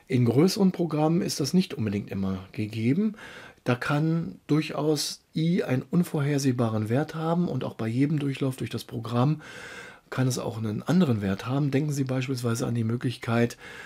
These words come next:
dass Sie den Wert von i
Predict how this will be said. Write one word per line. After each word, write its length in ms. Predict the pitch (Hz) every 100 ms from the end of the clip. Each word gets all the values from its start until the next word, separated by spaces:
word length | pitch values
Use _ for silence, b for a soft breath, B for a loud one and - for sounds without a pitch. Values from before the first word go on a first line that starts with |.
| B B B -
dass 240 | 117 -
Sie 380 | 123 117 117 - _ -
den 220 | 113 101
Wert 220 | 107 123
von 240 | - 101
i 420 | - 131 160 180